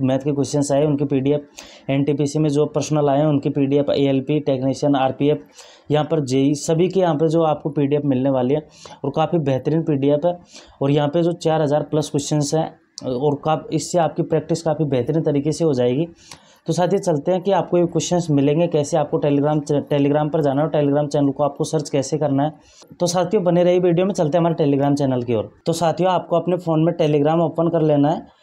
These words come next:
इसके बाद में आप जैसे आपके पास normally ऐसे चैट होगी, आपको किसी भी चैट पर जाना है और उसके बाद में यहाँ पर जो आपको कीबोर्ड है इसमें आपको लिखना है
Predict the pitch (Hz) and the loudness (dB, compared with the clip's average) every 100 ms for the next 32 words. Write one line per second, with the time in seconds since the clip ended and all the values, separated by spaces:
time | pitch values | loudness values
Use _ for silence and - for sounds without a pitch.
0 | _ - 143 180 170 165 160 185 165 165 | _ -4 -2 0 2 2 2 0 0 -2
1 | 165 151 147 175 165 139 151 151 160 175 | -2 -2 0 0 0 0 -2 0 0 0
2 | 165 160 156 165 165 160 151 165 160 143 | 2 2 2 2 2 0 0 0 2 2
3 | 175 165 - 170 170 151 160 180 170 - | 2 0 -2 -4 -2 -2 0 0 0 -6
4 | _ - 156 147 170 156 143 139 190 - | _ -4 -2 0 0 2 2 2 -2 -6
5 | - - - 151 165 165 180 165 147 175 | -20 -20 -4 0 0 2 2 2 2 0
6 | 175 147 139 156 160 151 - 165 165 147 | 0 0 0 0 2 0 0 -4 -2 0
7 | 143 160 175 165 156 165 165 156 170 160 | 2 2 2 0 -2 2 2 2 0 2
8 | 135 139 156 220 | 2 2 2 -2